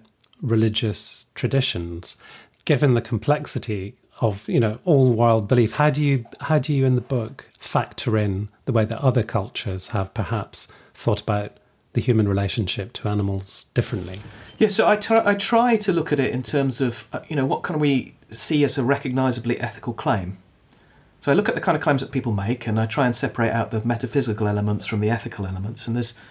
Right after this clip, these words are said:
Speaker 2: there's a lot of similarities across cultures, a surprising amount of similarities about, uh, beliefs, a, a very strong focus on character across,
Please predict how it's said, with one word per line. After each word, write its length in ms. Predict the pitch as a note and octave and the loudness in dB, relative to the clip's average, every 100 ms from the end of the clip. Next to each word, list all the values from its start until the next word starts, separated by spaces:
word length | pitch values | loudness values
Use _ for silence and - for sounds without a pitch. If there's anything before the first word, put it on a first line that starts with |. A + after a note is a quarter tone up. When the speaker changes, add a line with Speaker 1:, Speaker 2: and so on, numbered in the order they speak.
| - | -18
Speaker 2:
there's 120 | - D3 | -2 2
a 40 | |
lot 120 | C#3+ | 2
of 80 | D3 | 2
similarities 840 | - B2 C#3+ F#3+ - A2+ G#2 - - _ _ _ _ _ _ _ - | 0 2 4 2 0 -6 -6 -8 -10 _ _ _ _ _ _ _ -10
across 300 | - E3 - | 0 0 0
cultures, 400 | A#2+ G#2 A2+ C3 | -4 -4 -4 -6
a 60 | |
surprising 560 | - D3+ - F3 C#3+ A#2+ | -6 -2 2 2 4 2
amount 260 | A2 G#2+ | 2 0
of 80 | G2+ | -2
similarities 640 | - G#2 G#2 G#2+ G#2+ G#2+ G2+ | -6 -2 0 -2 -4 -6 -4
about, 380 | A2 G#2+ G#2 - | -2 -2 -2 -4
uh, 300 | G#2+ G#2+ A2 | -2 -2 -4
beliefs, 400 | - G#2 G#2+ - - - | -2 0 0 -4 -14 -20
a, 260 | - - - | -20 -20 -14
a 120 | - C3+ | -6 -4
very 340 | B2 D#3+ E3 | 2 2 2
strong 260 | D3 C3 A#2 | 2 0 2
focus 380 | B2 A2+ A2 | 0 0 -2
on 160 | A2+ A2 | -2 -2
character 460 | B2+ A#2 F#2+ - G#2+ | 0 0 0 -2 -4
across, 520 | G#2+ A#2+ A2+ - | -2 -2 -2 -4